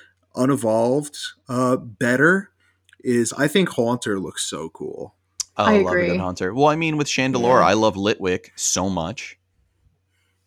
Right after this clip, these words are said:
Speaker 3: Yeah.
Speaker 2: I like Litten more than all of its evolutions. I like Grookey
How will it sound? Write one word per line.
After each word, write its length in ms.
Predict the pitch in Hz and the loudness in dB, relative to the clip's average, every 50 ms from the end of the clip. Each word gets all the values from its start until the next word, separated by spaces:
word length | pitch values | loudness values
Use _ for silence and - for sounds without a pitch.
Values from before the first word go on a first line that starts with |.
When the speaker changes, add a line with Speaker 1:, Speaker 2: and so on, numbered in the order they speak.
| _ _ _ _ _ _ _ _ | _ _ _ _ _ _ _ _
Speaker 3:
Yeah. 320 | - 180 175 175 180 190 202 - _ _ _ _ - | -12 -10 -10 -10 -10 -12 -14 -18 _ _ _ _ -2
Speaker 2:
I 100 | 120 123 | 0 0
like 200 | 113 117 120 107 | 2 2 0 0
Litten 540 | 107 101 104 107 120 - 117 107 104 110 117 | 0 0 2 2 2 2 0 0 0 -2 -2
more 240 | 110 101 98 101 95 | -2 0 0 0 0
than 100 | 101 98 | 0 0
all 140 | 95 98 | 0 0
of 60 | 95 95 | 0 -2
its 140 | 98 - | -2 -2
evolutions. 680 | - 90 98 95 90 92 92 - 92 90 104 120 - - | -4 -4 -2 -4 -4 -6 -6 -6 -6 -6 -6 -6 -4 -2
I 60 | 87 | 0
like 200 | 110 117 117 90 | 2 2 2 0
Grookey 440 | - 110 117 131 143 - 127 110 | 0 2 2 2 2 2 0 0